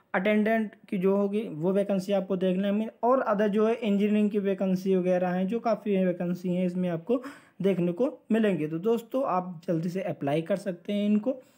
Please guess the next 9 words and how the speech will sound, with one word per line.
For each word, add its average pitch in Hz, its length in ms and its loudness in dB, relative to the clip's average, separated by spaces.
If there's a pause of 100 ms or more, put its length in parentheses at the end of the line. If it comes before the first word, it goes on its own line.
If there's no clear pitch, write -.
(360)
इसकी 254 280 0
जो 254 120 2
लास्ट 165 340 2
डेट 208 340 0
है, 220 300 -2
वो 208 120 0
आपको 208 640 0 (180)
आठ 262 380 0 (640)
और - 360 -4